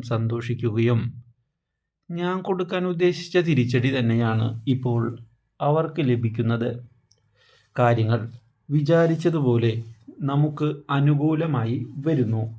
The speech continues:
ഇനി വേണ്ടത് അർച്ചനയുടെ പേരിലുള്ള ഒരു കേസാണ്" എന്ന് ഉറപ്പിക്കുന്ന അവർ അർച്ചനയ്ക്കെതിരെ ഇപ്പോൾ മറ്റൊരു അഫയർ കെട്ടിച്ചമയ്ക്കാനുള്ള തീരുമാനം എടുക്കുന്നു. ഇതിൻ്റെ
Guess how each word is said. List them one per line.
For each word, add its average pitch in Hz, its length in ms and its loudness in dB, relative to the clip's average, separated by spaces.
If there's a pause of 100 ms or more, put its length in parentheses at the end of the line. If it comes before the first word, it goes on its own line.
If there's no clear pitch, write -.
(680)
ഇനി 196 220 -4
വേണ്ടത് 113 460 -2 (440)
അർച്ചനയുടെ 170 640 -4
പേരിലുള്ള 120 640 0 (680)
ഒരു 175 260 -2
കേസാണ്" 113 500 -2 (1080)
എന്ന് 196 360 0
ഉറപ്പിക്കുന്ന 120 560 0 (200)
അവർ 113 180 0 (640)
അർച്ചനയ്ക്കെതിരെ 113 880 0 (880)
ഇപ്പോൾ 170 360 2 (580)
മറ്റൊരു 131 480 2 (320)
അഫയർ 170 340 0 (120)
കെട്ടിച്ചമയ്ക്കാനുള്ള 139 920 0 (120)
തീരുമാനം 113 520 2 (280)
എടുക്കുന്നു. 113 440 0 (640)
ഇതിൻ്റെ 180 360 0